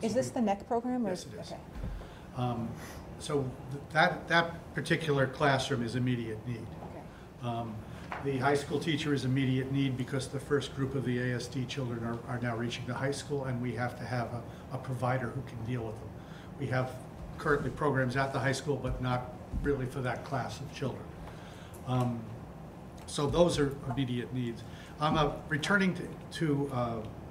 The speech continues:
Speaker 2: from out-of-district placement. You're correct. A lot of the students we have out-of-district placement are not coming back.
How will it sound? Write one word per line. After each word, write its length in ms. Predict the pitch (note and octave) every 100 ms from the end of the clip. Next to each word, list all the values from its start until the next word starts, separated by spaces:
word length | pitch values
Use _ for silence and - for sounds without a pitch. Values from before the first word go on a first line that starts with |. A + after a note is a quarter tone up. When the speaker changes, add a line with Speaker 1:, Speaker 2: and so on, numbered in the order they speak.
| - - -
Speaker 2:
from 160 | D3
out-of-district 540 | C#3 C3+ B2+ C#3 C3 -
placement. 400 | C#3+ B2+ C#3+ C3+
You're 100 | C#3
correct. 380 | D#3+ D3+ B2
A 40 | C3+
lot 220 | C3+ D#3
of 100 | D#3
the 60 | C3
students 400 | - C#3+ B2+ D3
we 80 |
have 140 | C#3 B2+
out-of-district 500 | B2 A#2 A#2+ B2 -
placement 320 | C3 - A#2+
are 60 | B2+
not 200 | B2+ A#2
coming 200 | B2 G2+
back. 180 | G2+ -